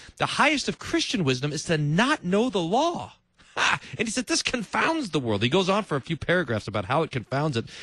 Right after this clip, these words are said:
And how do we belong to each? We belong to the wisdom of active righteousness according to the flesh,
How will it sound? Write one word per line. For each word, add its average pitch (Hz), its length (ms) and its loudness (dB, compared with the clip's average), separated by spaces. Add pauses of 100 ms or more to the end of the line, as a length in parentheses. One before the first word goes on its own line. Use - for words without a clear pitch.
(160)
And 151 140 2
how 202 160 4
do 277 60 0
we 240 120 0
belong 160 400 2
to 151 100 -6
each? - 520 -2 (500)
We 196 120 4
belong 202 380 0
to 185 100 0
the 147 100 0
wisdom 202 360 2
of 156 80 0
active 165 440 0
righteousness 110 480 -2
according 185 380 0
to 151 60 -2
the 113 120 -2
flesh, - 600 -2